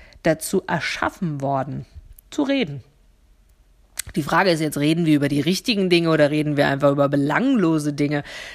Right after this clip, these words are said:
Regen wir uns über etwas auf oder reden wir über Dinge, die uns weiterbringen? Reden wir über jemanden, weil es uns weiterbringt oder reden wir über jemanden, weil wir uns dadurch besser fühlen?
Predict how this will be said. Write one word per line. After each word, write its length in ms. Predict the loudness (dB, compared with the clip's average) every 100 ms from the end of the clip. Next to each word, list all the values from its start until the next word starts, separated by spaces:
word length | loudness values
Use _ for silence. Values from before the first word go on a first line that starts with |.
| 0
Regen 460 | 2 4 2 0 2
wir 240 | 2 2
uns 320 | 0 -2 -2
über 320 | 0 2 2
etwas 420 | 0 -2 -2 -4 0
auf 360 | 4 4 4
oder 180 | 0 0
reden 720 | 0 2 0 2 0 0 0
wir 180 | 2 2
über 320 | 2 -2 -2
Dinge, 360 | 2 2 2 -2
die 160 | -2
uns 240 | -2 -2 0
weiterbringen? 800 | 0 0 -4 -2 -2 -2 -4 -6 -10 -14 -6
Reden 460 | 0 4 4 2 4
wir 180 | 2 4
über 360 | 4 6 2
jemanden, 600 | 0 -2 0 0 0 0
weil 180 | 2 2
es 140 | 0
uns 240 | -4 -4 0
weiterbringt 680 | 2 2 0 0 0 0 -2
oder 200 | -2 0
reden 320 | -2 -2 -2
wir 160 | 0 2
über 300 | 2 4 2
jemanden, 720 | 0 -2 0 -2 -2 -6 -6 -10 -2
weil 380 | 0 0 0
wir 260 | 0 -2 -2
uns 220 | -6 -2
dadurch 400 | 0 0 0 -4 -10 -20 _
besser 400 | 0 0 -4 -4
fühlen? 600 | -4 -4 -2 -2 -6 -12